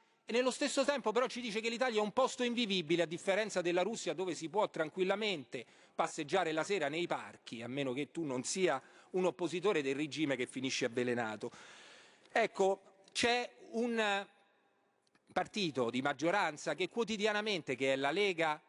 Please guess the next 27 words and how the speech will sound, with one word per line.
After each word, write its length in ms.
quotidianamente 720
offre 380
una 120
candidatura 640
al 60
generale 420
Vannacci. 640
E 80
il 140
generale 360
Vannacci 440
fa 100
una 160
sorta 300
di 100
reiterazione 1120
di 100
queste 340
sue 200
affermazioni, 600
di 120
questo 260
suo 180
comportamento 720
che 140
è 80
irridente 800